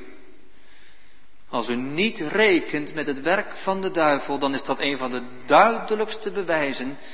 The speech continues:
dat u geen kind van God bent. Dat u zich nog nooit aan God hebt onderworpen.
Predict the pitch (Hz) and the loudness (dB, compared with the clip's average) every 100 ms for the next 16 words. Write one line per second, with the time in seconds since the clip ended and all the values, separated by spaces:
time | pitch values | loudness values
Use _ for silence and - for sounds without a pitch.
0 | - - - - - - - - - - | -12 -12 -12 -12 -12 -12 -12 -12 -12 -10
1 | 131 - 127 120 147 135 143 135 - 135 | -8 -6 -6 -4 -4 -2 -4 -4 -4 -4
2 | - 156 123 101 - - - - - - | -4 -6 -6 -10 -10 -12 -12 -12 -12 -12
3 | - - - - - - - - - - | -12 -12 -12 -12 -12 -12 -12 -12 -12 -12
4 | - - - - - 151 139 147 143 160 | -12 -10 -8 -6 -2 0 0 -2 4 8
5 | 196 151 - 135 - - 170 - 131 - | 8 8 2 2 2 -2 -2 -2 -4 -2
6 | 147 127 131 196 185 - 117 | -2 0 -2 -2 -4 -4 -8